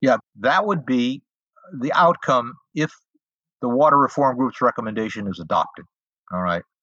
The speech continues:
It is unclear under the current implementation of the Sustainable Groundwater Management Act, the extent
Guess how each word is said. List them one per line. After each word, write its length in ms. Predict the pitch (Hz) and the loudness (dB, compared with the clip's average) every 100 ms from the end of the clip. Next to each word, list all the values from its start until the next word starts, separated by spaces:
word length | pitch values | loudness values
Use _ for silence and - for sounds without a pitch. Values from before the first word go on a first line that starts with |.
| _ _ _ _ _ - | _ _ _ _ _ -4
It 260 | 147 156 | -2 -2
is 240 | 151 139 - | 0 -2 0
unclear 840 | - 190 202 - - 165 131 113 185 - _ _ _ _ _ | 2 2 2 -6 -2 0 0 -2 -6 -10 _ _ _ _ _
under 540 | 156 156 143 135 135 - _ _ _ - | 0 0 0 0 -2 -4 _ _ _ -12
the 120 | 131 - - | -8 -8 -8
current 440 | - 180 202 190 175 | 0 4 4 2 0
implementation 840 | 165 156 147 139 131 143 135 139 | -2 0 -2 -2 -2 -2 -2 -4
of 80 | 123 | -4
the 100 | 120 | -4
Sustainable 480 | - - 131 127 117 | -8 -6 -4 -2 -2
Groundwater 400 | 117 113 110 101 | -2 0 0 0
Management 480 | 101 104 101 104 101 | 0 -2 -4 -6 -2
Act, 300 | 98 90 _ _ _ _ _ _ _ | -2 -2 _ _ _ _ _ _ _
the 160 | 127 135 | -6 -6
extent 680 | 139 127 - - 156 160 151 | -6 -10 -10 -6 -2 -2 -2